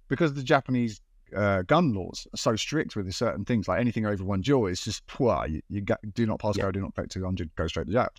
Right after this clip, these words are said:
Speaker 1: Like, it's
Speaker 2: And I
Speaker 1: that
Speaker 2: remember when they changed that because we used to be able to play at, like, two joules back in the day.
Speaker 1: Yeah, um, some, a customer was telling me about this. Like, back in the day, that it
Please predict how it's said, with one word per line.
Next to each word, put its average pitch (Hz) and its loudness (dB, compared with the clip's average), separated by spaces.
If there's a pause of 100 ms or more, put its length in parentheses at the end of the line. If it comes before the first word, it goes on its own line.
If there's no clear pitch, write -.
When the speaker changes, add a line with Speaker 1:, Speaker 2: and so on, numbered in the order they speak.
(500)
Speaker 1:
Like, 98 2
it's 107 0
Speaker 2:
And 135 -6
I 175 8
Speaker 1:
that 240 4
Speaker 2:
remember 165 2
when 135 2
they 117 0
changed 180 0
that 95 0
because 117 -2
we 120 0
used 151 2
to 135 -4
be 123 4
able 113 4
to 113 -4
play 120 2
at, 120 0
like, 110 0
two 147 2
joules 101 0
back 104 2
in 98 -2
the 95 -2
day. 107 0 (160)
Speaker 1:
Yeah, 127 6 (240)
um, 107 4
some, 127 2
a - -4
customer 120 -2
was 98 -4
telling 120 0
me 131 0
about 58 -4
this. - -10
Like, - -4
back 110 0
in 104 -2
the 107 0
day, 104 0
that 98 -4
it - -18